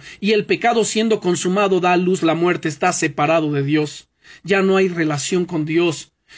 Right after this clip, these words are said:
Yo te pregunto en este momento, ¿qué deseo o qué deseos egoístas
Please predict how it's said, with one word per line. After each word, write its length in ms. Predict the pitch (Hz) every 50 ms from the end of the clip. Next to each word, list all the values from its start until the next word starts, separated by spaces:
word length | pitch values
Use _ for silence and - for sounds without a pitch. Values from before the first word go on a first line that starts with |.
| - -
Yo 180 | 151 214 220
te 120 | 220 - -
pregunto 540 | - 196 180 156 170 208 214 214 196 180
en 60 | 170 180
este 220 | 185 180 - 185
momento, 580 | 185 170 170 180 180 190 190 185 - 160 135 - _ _ _ _ -
¿qué 180 | - 214 226
deseo 920 | 220 226 214 196 - - - - - 196 202 202 208 202 185 151 135 - _ _ _ _ - -
o 200 | - 196 - -
qué 160 | 226 220 214
deseos 500 | 226 208 190 - 220 226 233 208 - -
egoístas 800 | 185 175 175 170 170 185 202 233 226 - - 240 247 240 -